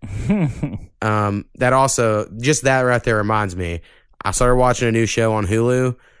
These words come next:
Speaker 2: that I've wanted to watch for years. I always see it, but I'm like, "I don't even know what the fuck that's about," but it's called Fresh Off the Boat. It's about, it's like this Asian family.
Speaker 1: I've
Speaker 2: Yeah.
Speaker 1: seen it, but I hate the intro song.
Speaker 2: "I'm fresh
Speaker 1: Or
Speaker 2: off the boat."
Speaker 1: Yeah,
Speaker 2: Like that.
Speaker 1: I,
Speaker 2: Yeah.
Speaker 1: I, I hate
Speaker 2: It's like
Speaker 1: it.
Speaker 2: a Cypress Hill sound.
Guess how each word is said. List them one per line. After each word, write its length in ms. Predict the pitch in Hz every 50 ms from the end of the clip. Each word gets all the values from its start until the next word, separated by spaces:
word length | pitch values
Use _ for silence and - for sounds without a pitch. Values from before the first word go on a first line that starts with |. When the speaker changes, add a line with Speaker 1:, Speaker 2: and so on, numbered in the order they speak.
| _ _ _ _ -
Speaker 2:
that 400 | - 101 110 107 104 104 - _ -
I've 200 | 117 123 123 120
wanted 260 | 117 123 131 139 139
to 60 | 131
watch 260 | 123 120 123 123 -
for 140 | - - 117
years. 280 | 107 110 113 117 120 110
I 60 | 113 110
always 280 | 113 117 113 110 101
see 220 | - - 117 113 113
it, 200 | 117 113 - -
but 120 | 120 117
I'm 100 | 113 110
like, 220 | 110 104 104 101
"I 160 | 131 131 123 113
don't 180 | 107 - 58
even 160 | 101 107 110
know 80 | 110 110
what 60 | 113
the 60 | 107 -
fuck 120 | 123 120
that's 180 | 120 120 120 -
about," 340 | 120 117 127 117 107 98 104
but 60 | 104
it's 100 | 98 -
called 180 | - 107 104
Fresh 300 | - - 110 110 104 -
Off 180 | 110 107 104 -
the 80 | - 107
Boat. 380 | 107 110 110 120 131 - - - _ _ _ _ _ -
It's 100 | - -
about, 320 | 117 104 101 - - _ _ _ _ -
it's 80 | 90 101
like 100 | 101 101
this 220 | 101 98 - -
Asian 300 | 92 110 107 98 101 101
family. 300 | - 107 107 104 107 107
Speaker 1:
I've 200 | - 165 175 -
Speaker 2:
Yeah. 40 | -
Speaker 1:
seen 200 | 165 165 165 165
it, 100 | 170 156
but 120 | 143 139 139
I 80 | 135
hate 200 | 127 147 156 139
the 140 | - 127 127
intro 320 | 131 127 - 120 110 107
song. 380 | 101 - 107 107 107 107 104 98 - - - - - - - -
Speaker 2:
"I'm 160 | - 185 196 185
fresh 160 | 254 240 -
Speaker 1:
Or 100 | 269 269
Speaker 2:
off 160 | 247 240 240
the 120 | - 233 226
boat." 300 | 185 269 262 185 - - - 147
Speaker 1:
Yeah, 200 | 131 131 131 120 110
Speaker 2:
Like 100 | 107 107
that. 160 | 120 117 131
Speaker 1:
I, 140 | 131 127 143
Speaker 2:
Yeah. 120 | 147 139
Speaker 1:
I, 220 | 143 143 139 131
I 60 | 127 127
hate 60 | 131
Speaker 2:
It's 60 | 123 117
like 80 | 117
Speaker 1:
it. 20 | 131
Speaker 2:
a 40 | 120
Cypress 360 | - 120 107 107 107 98 -
Hill 140 | 104 98 92
sound. 240 | - 101 98 101